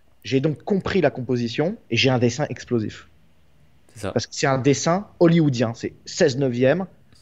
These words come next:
Speaker 1: le personnage avec une attitude à peu près semblable, mais c'est mon personnage. Et les mecs, ils font, « Waouh, c'est magnifique. » Tu vois, et en dessous, moi, en dessous, je le mets, euh, ah oui, ah putain. Ça, dernier conseil, excuse-moi de, de monopoliser ça, mais les deux derniers conseils. Quand vous faites cet exercice, non seulement vous mettez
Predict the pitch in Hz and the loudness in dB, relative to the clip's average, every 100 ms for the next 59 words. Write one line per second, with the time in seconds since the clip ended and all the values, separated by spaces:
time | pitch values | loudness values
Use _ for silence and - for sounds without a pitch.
0 | - 120 139 - - 151 147 170 123 - | -2 -2 0 -2 0 0 2 2 0 -2
1 | 139 135 143 - 151 117 - - - 131 | -2 -2 -4 -4 -2 -2 -4 -14 -6 0
2 | 143 151 139 120 117 165 165 107 - 110 | 0 0 -2 0 2 2 0 -6 -4 -2
3 | 160 175 170 - 117 101 101 110 117 92 | -2 0 -2 -2 -6 -6 -6 -6 -8 -12
4 | 73 101 - - 98 104 - 107 - - | -10 -10 -10 -10 -6 -6 -6 -10 -12 -20
5 | - _ - - - _ _ _ _ _ | -20 _ -12 -12 -16 _ _ _ _ _
6 | - 120 135 127 139 - 202 202 156 190 | -2 0 4 4 2 2 2 4 4 2
7 | - - 131 - 180 131 131 104 110 120 | -4 -6 -4 -2 0 0 0 0 0 2
8 | 135 123 - _ - 127 71 - - 101 | 2 0 -6 _ -12 -10 -10 -10 -10 -10
9 | - _ - 127 104 113 139 127 135 131 | -14 _ -4 -2 0 2 2 0 0 0
10 | - 151 151 117 107 110 120 131 123 131 | 0 0 2 0 -2 0 0 2 0 0
11 | 123 127 147 110 - - - - 127 156 | 0 0 -2 -2 -8 -20 -12 0 2 4
12 | 165 143 139 135 107 147 156 190 180 156 | 2 0 -4 -6 -4 -2 0 0 0 -2
13 | 135 127 180 160 151 156 165 127 123 131 | -2 -2 -2 -2 0 2 2 4 2 4
14 | 147 | 0